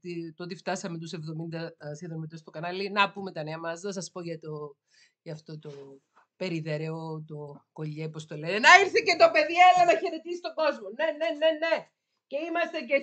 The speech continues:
σήμερα σορτοί. Βλέπετε ότι το, <laughs> το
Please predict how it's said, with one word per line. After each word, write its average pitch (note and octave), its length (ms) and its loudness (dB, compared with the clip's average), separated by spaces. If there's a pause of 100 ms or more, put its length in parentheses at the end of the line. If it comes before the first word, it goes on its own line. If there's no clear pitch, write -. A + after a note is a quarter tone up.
σήμερα D#4+ 440 2
σορτοί. C4 520 -6 (640)
Βλέπετε B3+ 560 -2 (220)
ότι A3 460 -6 (500)
το, A#3+ 160 4 (640)
<laughs> - 600 -20
το - 60 4